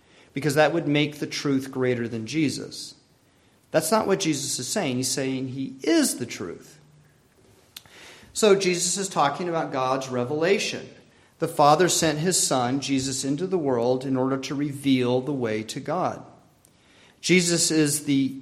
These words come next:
incarnate revelation of the Father. That's the kind of truth he's talking about.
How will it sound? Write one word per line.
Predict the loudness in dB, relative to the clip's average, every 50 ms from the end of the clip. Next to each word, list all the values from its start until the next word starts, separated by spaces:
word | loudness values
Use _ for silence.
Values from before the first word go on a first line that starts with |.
| -12 -6
incarnate | -4 -4 -4 -4 -6 -6 -4 0 0 2 2 0 -2 -4 -4 -4
revelation | 0 0 0 0 0 0 -2 0 0 0 0 -2 -4 -6 -8
of | -8 -8
the | -8 -10
Father. | -8 -6 -6 -6 -4 -6 -8 -8 -10
That's | -8 -4 0 2 2 2 0 -2 -8
the | -10
kind | -10 -10 -8 -8 -8
of | -10
truth | -10 -12 -12 -12 -12 -12
he's | -12 -12 -10
talking | -6 -4 -4 -4 -6 -8 -12 -14
about. | -14 -14 -14 -14 -16 -16